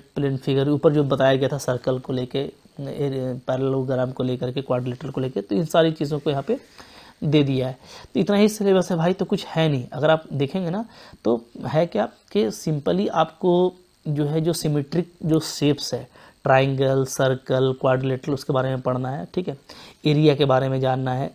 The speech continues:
रियल नंबर के बारे में जानना है, राइट। अ, जो है बेसिक आपको, अ, जो है कोऑर्डिनेट प्लेन के बारे में जानना है, लीनियर इक्वेशन, वन वेरिएबल, टू वेरिएबल, वेरिएबल के बारे में जानना है। तो सिलेबस देखिए, कोई दमखम नहीं है, ठीक है। सिलेबस आप बार बार भी देख सकते हो।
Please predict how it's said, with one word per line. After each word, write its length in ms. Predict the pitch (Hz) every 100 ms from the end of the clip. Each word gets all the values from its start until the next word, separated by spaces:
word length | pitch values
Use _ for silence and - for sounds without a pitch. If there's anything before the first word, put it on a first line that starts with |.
| -
रियल 260 | 135 147 143
नंबर 300 | 135 135 131
के 100 | 131
बारे 240 | 127 131
में 140 | 127
जानना 320 | 127 127 127 127
है, 180 | 127 - 139
राइट। 240 | 139 131
अ, 840 | - _ - - - - - 135 139
जो 340 | 143 139 139
है 160 | 135 135
बेसिक 400 | 135 - 147 -
आपको, 520 | 135 - - 139 139
अ, 80 | - - - - - 135 131
जो 260 | 131 135 135
है 100 | 135
कोऑर्डिनेट 420 | 135 139 139 135
प्लेन 260 | 151 147 143
के 100 | 143
बारे 280 | 131 127 127
में 140 | 127
जानना 320 | 127 127 127
है, 160 | 123 131
लीनियर 380 | 135 139 143 -
इक्वेशन, 540 | 143 143 139 131 139
वन 320 | 139 143 139 143
वेरिएबल, 540 | 131 131 131 131 131
टू 160 | 151 147
वेरिएबल, 280 | 135 135
वेरिएबल 360 | 131 131 131 131
के 60 | 131
बारे 140 | 127
में 80 | 127
जानना 200 | 123 127
है। 60 | - - - -
तो 60 |
सिलेबस 380 | - 156 185 185
देखिए, 220 | 196 190
कोई 260 | - 165 175
दमखम 360 | 156 151 -
नहीं 240 | 156 156 156
है, 60 |
ठीक 220 | 247 - 139
है। 100 | 135
सिलेबस 340 | 131 139 135
आप 180 | 139 - - 135
बार 280 | 123 123
बार 120 | 135 143
भी 100 | 143
देख 100 | 139
सकते 220 | 139
हो। 80 | 156